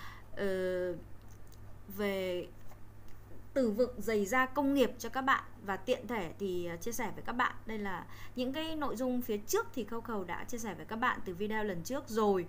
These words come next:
Và bây giờ thì ngày hôm nay Khâu Khẩu tập trung vào một cái, ờ, màu, đó là màu khoáng. Thế thì khoáng là màu vàng đúng không các bạn? Thế thì khi nào thì lá ở trên cây nó sẽ biến thành màu vàng ạ? Khi mà nó sắp rụng xuống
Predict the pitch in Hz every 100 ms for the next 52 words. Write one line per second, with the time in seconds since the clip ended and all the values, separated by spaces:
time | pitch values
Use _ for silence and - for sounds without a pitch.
0 | - - - - 226 220 269 269 247 214
1 | 208 208 240 254 277 269 285 233 190 -
2 | - - 262 247 240 202 175 170 180 180
3 | - 180 175 170 180 220 247 233 214 196
4 | 170 165 196 220 185 175 165 147 - -
5 | - 196 165 240 - - - - - 466
6 | 466 285 - - 220 214 320 247 208 208
7 | 196 180 180 240 254 262 262 - - -
8 | - 302 339 339 294 269 - 359 359 330
9 | 254 220 220 208 202 196 - 277 262 277
10 | 254 254 247 202 262 226 196 175 190 165
11 | - - - - - - 330 330 320 285
12 | 233 208 190 180 170 175 165 175 - -
13 | 285 - - 208 180 185